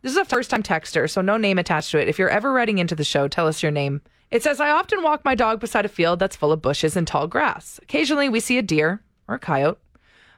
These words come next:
My dog taught himself to stand up on his hind legs so he can see over the <laughs> tall grass. It's funny watching him disappear in the field and then all of a sudden seeing him standing up in the middle of the field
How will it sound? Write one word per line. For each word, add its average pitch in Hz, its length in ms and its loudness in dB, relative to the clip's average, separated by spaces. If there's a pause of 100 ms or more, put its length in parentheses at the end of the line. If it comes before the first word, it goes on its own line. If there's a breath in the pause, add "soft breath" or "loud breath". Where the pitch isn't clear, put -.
(120)
My 240 100 0
dog 330 260 0
taught 381 300 0
himself 196 440 -2
to 190 100 -6
stand 302 600 0
up 302 180 0
on 269 140 2
his 240 200 -2
hind 233 380 0
legs 226 400 2
so 214 140 0
he 196 140 -4
can 202 180 -2
see 247 500 0
over 233 360 0
the 214 100 -4
<laughs> - 120 -6 (100)
tall - 160 -2 (160)
grass. - 260 -4 (1080 loud breath)
It's 349 160 -2
funny 302 300 -2
watching 311 300 0
him 302 120 0
disappear 269 340 0
in 277 80 0
the - 60 0
field 220 360 0
and 208 140 0
then 220 100 2
all 202 100 2
of 214 80 -6
a 247 40 -10
sudden 208 400 0
seeing 226 320 0
him 226 140 2
standing 220 760 -2
up 240 300 2
in 208 160 0
the 208 60 0
middle 196 360 2
of 208 100 -2
the 240 100 -2
field 175 480 0